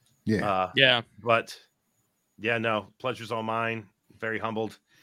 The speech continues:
Speaker 2: And you two are doing the Lord's work 'cause I love your podcast. So there you go.
Speaker 1: You're, you're the
Speaker 3: Thanks.
Speaker 1: ins-, you're the inspiration, Bubba.
Speaker 2: Oh, okay. I, I think you're going a little too far there.
Speaker 1: Yeah, you are.
Speaker 2: <laughs> But
Speaker 1: You are.
Speaker 2: anyway.
Speaker 1: <sighs>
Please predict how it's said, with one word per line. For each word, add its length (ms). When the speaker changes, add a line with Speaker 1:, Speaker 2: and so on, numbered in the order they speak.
Speaker 2:
And 100
you 60
two 160
are 60
doing 180
the 80
Lord's 240
work 260
'cause 180
I 40
love 180
your 80
podcast. 540
So 200
there 120
you 60
go. 160
Speaker 1:
You're, 280
you're 140
the 120
Speaker 3:
Thanks. 240
Speaker 1:
ins-, 140
you're 220
the 120
inspiration, 680
Bubba. 300
Speaker 2:
Oh, 280
okay. 360
I, 100
I 120
think 140
you're 80
going 160
a 40
little 80
too 120
far 200
there. 220
Speaker 1:
Yeah, 160
you 120
are. 80
Speaker 2:
<laughs> 140
But 300
Speaker 1:
You 200
are. 140
Speaker 2:
anyway. 360
Speaker 1:
<sighs> 520